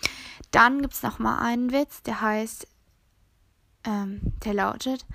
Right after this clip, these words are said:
der Eintritt kostet zehn Euro pro Nase. Cool, freier Eintritt. Lord Voldemort, achtundsechzig, Schnäppchenjäger. <laughs> Okay.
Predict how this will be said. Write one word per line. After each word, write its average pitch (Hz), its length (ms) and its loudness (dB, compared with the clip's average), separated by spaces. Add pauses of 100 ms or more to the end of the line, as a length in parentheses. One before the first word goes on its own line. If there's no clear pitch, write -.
(280)
der - 140 8
Eintritt 277 400 4
kostet 247 400 0
zehn 262 260 0
Euro 220 260 -2
pro 262 300 -2
Nase. 196 540 -4 (720)
Cool, 339 200 6
freier 226 400 4
Eintritt. 262 520 -2 (500)
Lord 247 320 6
Voldemort, 214 720 2
achtundsechzig, 214 960 2
Schnäppchenjäger. 202 1080 -2 (440)
<laughs> - 360 10 (3000)
Okay. 262 640 8